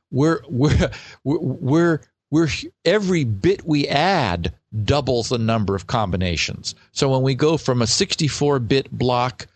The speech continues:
to a hundred twenty-eight bit block, we're adding sixty-four bits, meaning that we're doubling the, and doubling and doubling and doubling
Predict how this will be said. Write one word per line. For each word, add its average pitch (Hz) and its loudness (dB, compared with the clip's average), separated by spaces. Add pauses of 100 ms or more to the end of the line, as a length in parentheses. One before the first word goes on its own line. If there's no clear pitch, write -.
(220)
to 139 2
a 135 2
hundred 135 2
twenty-eight 151 2
bit - 0
block, 98 -2 (220)
we're 139 0
adding 139 2 (180)
sixty-four 143 0
bits, 123 0 (180)
meaning 151 2
that 165 0
we're 135 2 (320)
doubling 180 2 (380)
the, 127 0 (240)
and 123 2
doubling 160 2
and 127 0
doubling 147 0
and 117 0
doubling 110 0